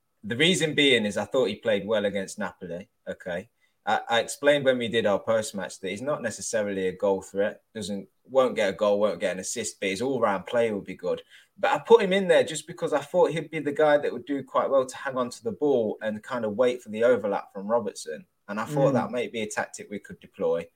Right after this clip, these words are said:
Speaker 1: Um, and
Speaker 2: If
Speaker 1: try
Speaker 2: we're brave, if we're brave, if
Speaker 1: Yeah.
Speaker 2: Robertson, if we get him overlap with Spurs, yeah.
Speaker 1: Exactly. Whereas I think if you play Carvalho in there, he'll probably,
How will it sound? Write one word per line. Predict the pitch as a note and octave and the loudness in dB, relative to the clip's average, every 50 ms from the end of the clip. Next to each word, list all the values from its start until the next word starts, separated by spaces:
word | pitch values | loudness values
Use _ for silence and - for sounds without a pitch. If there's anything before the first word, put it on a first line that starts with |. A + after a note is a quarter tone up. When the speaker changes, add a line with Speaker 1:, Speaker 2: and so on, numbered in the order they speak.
| _ _ _ _ - | _ _ _ _ -2
Speaker 1:
Um, | G2 G#2 G#2 G#2 G#2 G#2 G#2 G2 G2 F#2+ - _ - | 2 4 6 6 6 4 4 2 0 -4 -8 _ -2
and | A#2 A2 G#3 | 2 4 4
Speaker 2:
If | - | 8
Speaker 1:
try | - G3+ D3 A#2+ A#2 | 10 10 10 10 8
Speaker 2:
we're | A#2 | 10
brave, | E3+ F3+ F3 E3 D3 - - - - - | 10 10 10 10 6 4 -2 -8 -6 0
if | F#3+ F#3 F#3+ F3+ | 0 0 2 4
we're | E3 D3+ | 2 2
brave, | - A#2+ B2 C#3 D3+ D3 C#3+ C3 B2 A#2+ - - - - _ - | 2 2 0 2 2 2 2 2 0 -4 -8 -12 -20 -20 _ -12
if | C#3+ C#3 | -10 -4
Speaker 1:
Yeah. | - - E3+ - | 2 4 6 6
Speaker 2:
Robertson, | A2 G3+ F#3+ E3+ D#3+ | 8 6 6 2 0
if | D3+ - E3+ | -4 -2 -2
we | E3 | -2
get | E3 E3+ E3+ | 0 2 2
him | D3+ D3 | 2 2
overlap | D3 D3+ C#3+ D3 C#3 C3 - C#3+ | 0 0 2 2 0 0 0 -4
with | C3+ - | -10 -10
Spurs, | - - D3+ C#3 B2+ A#2 - - B2+ | -6 -2 0 2 2 2 -2 -4 -4
yeah. | B2 A#2 G#2 - - _ _ - | -6 -6 -6 -8 -16 _ _ -12
Speaker 1:
Exactly. | - G2+ F#2+ G#2 B2+ B2+ B2 - - G#2+ G#2+ | -12 -8 0 2 2 2 2 2 -2 0 6
Whereas | A#2 A#2 A#2 A#2+ A#2 - | 8 8 8 8 6 4
I | - | 0
think | - - D3+ E3+ D#3+ - C3+ | 0 0 -4 -4 -4 -8 -12
if | - - | -10 -10
you | A#2 - | -12 -12
play | - - B2 A#2+ A#2 - | -4 0 2 2 2 2
Carvalho | - A#2 G#2+ G#2 G2+ A2 A2 A2 A2 G#2+ G#2 G2 | 2 2 2 2 2 2 0 0 0 0 2 2
in | G2 F#2+ G2 | 0 0 -2
there, | F#2+ F#2+ F#2 | -4 -4 -4
he'll | F2+ G2 G2+ G2+ | -6 -6 -6 -8
probably, | - - B2 A#2+ B2 A#2+ G#2+ G#2 - | -2 -2 -2 -2 -2 -6 -8 -8 -10